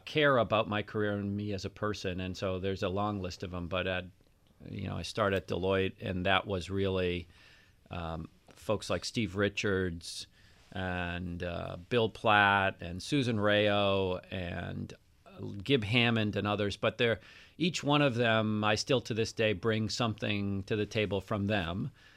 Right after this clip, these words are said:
Uh, at SoftBank, and probably my best mentor and will be forever my best mentor, is Ron Fisher, who's still at SoftBank, who I had the, uh, pleasure of working with for, for twenty years.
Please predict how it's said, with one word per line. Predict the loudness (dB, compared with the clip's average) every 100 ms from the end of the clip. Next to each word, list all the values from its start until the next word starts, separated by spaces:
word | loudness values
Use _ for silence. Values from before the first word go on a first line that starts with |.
| -20 -8
Uh, | -2 -2 2
at | 0
SoftBank, | 4 6 6 4 4 4 4
and | 2 2
probably | 2 2 2
my | 0 -2
best | 2 2 0 -2
mentor | -4 -2 -2 0 0
and | 0 -2 -4
will | -4
be | -4 -6
forever | -8 -12 -2 2 2 2
my | 0
best | 2 0 0
mentor, | -4 -4 -4 -4
is | -2
Ron | -2 -2
Fisher, | -2 -4 -2 -4 -4
who's | -6
still | -6 -4 -2
at | -2
SoftBank, | 0 -2 -2 -4 -4 -4
who | -6 -4
I | -2
had | -2 -4
the, | -6 -14 -16 -16 -14
uh, | -10 -8
pleasure | -2 0 0 -2
of | -2
working | -4 -2 -4
with | -4 -4
for, | -6 -6 -6 -10 -20 -20 -20 _ _ _ _
for | -6 -4
twenty | 2 4 4
years. | 2 2 2 -2 -6